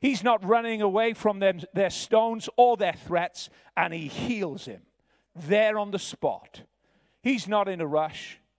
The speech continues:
Jesus gets kicked out of the temple,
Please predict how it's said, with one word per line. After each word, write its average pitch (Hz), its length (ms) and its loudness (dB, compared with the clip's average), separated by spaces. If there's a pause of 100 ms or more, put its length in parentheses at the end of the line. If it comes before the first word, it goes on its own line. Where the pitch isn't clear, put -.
(1160)
Jesus 233 500 -2
gets 220 280 0
kicked - 320 -4
out 208 180 0
of 196 100 -6
the 185 80 -4
temple, 202 600 -4